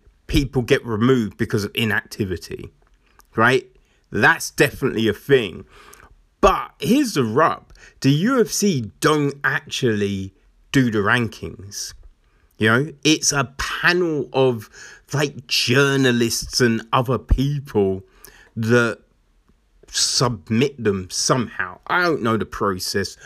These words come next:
but that I, all I know is that's what happens, and the U F C have nothing to do with it. But, you know, Edwards has been offered fights,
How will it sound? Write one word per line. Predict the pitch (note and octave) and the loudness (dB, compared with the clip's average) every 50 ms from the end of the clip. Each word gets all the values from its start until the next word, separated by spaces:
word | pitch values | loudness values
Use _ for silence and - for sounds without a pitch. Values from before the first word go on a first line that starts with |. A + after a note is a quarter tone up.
| - - _ | -20 -10 _
but | - A#2+ A#2+ - - _ | 0 0 0 0 -4 _
that | A2 G#2+ D3 F3 - - - | -2 0 2 2 0 0 -4
I, | B2 B2+ - _ | -8 -8 -6 _
all | - C#3+ C#3+ C#3+ C3+ | -2 0 2 2 2
I | B2 | 2
know | A#2+ A2+ A2+ A#2 G#2+ | 0 -2 -4 -4 -4
is | F#2+ F#2+ F#2 - - - _ _ _ _ _ - - | -4 -4 -6 -8 -12 -18 _ _ _ _ _ -16 -6
that's | - G2 A#2 C#3 - - - - | 0 2 2 2 0 -2 -4 -4
what | B2 G#2 - | -2 0 2
happens, | A2 A#2 A#2 G2+ - - G#2 D#2+ E2 F2 - - - - - _ _ - | 2 2 2 2 0 -4 -6 -6 -6 -10 -14 -16 -16 -18 -18 _ _ -6
and | E2+ A2+ A#2 | -2 0 0
the | A2 | 0
U | A2 G#2+ G#2+ A#2+ C3 C3 A#2 | 0 0 2 4 6 6 6
F | G#2+ G2+ | 4 0
C | - - C#3 A#2+ G2+ F2+ | -4 -4 -4 -4 -4 -4
have | F#2 F2 F2+ | -8 -8 -6
nothing | F#2+ F#2+ G2 G2+ G#2 F#2+ - - G#2+ C#2+ | -6 -4 0 0 0 -2 -2 -6 -10 -10
to | - - - | -10 -12 -6
do | F#2+ A#2 A#2+ A#2+ A2+ | -2 -2 0 0 0
with | G#2+ F2 - - | -2 -4 -4 -4
it. | G#2+ E2 - - _ - _ _ - - - _ _ _ _ _ _ _ _ _ - - - - - - - - - - - - - _ _ _ _ - - - _ _ | -4 -4 -6 -8 _ -20 _ _ -20 -20 -20 _ _ _ _ _ _ _ _ _ -12 -12 -12 -12 -18 -20 -20 -20 -20 -20 -20 -20 -20 _ _ _ _ -20 -20 -20 _ _
But, | - G#3+ G#3 G3 G3 - _ _ _ _ _ _ _ _ _ _ _ _ _ _ - | 4 4 4 4 2 -4 _ _ _ _ _ _ _ _ _ _ _ _ _ _ -2
you | C3 C3+ F3+ A3 A3+ | 4 6 6 6 6
know, | G#3 F3 D3 C#3+ D3 D#3 D#3+ D#3+ - - - - - - - _ _ _ _ _ _ _ - - _ _ _ _ _ _ _ _ _ _ _ _ _ _ _ - | 6 4 2 0 -2 -4 -6 -10 -16 -18 -18 -18 -18 -20 -20 _ _ _ _ _ _ _ -20 -20 _ _ _ _ _ _ _ _ _ _ _ _ _ _ _ 2
Edwards | G#3+ A#3+ C4 G3+ G3 G#3+ G#3+ A3 F3+ - - | 2 2 2 2 0 2 2 2 2 2 -2
has | - - E3+ G3+ G#3+ G3+ E3 | -2 2 2 4 4 2 0
been | - - F#3 F3 E3+ D#3+ | 0 2 4 4 4 4
offered | C#3 D#3 C#3+ - - C#3+ A2+ - | 0 -2 -4 0 0 0 0 0
fights, | - - C#3+ C3+ B2 G2+ D#2 - - _ _ - - - - - - | -2 0 2 4 4 2 0 -6 -14 _ _ -12 -10 -10 -10 -12 -14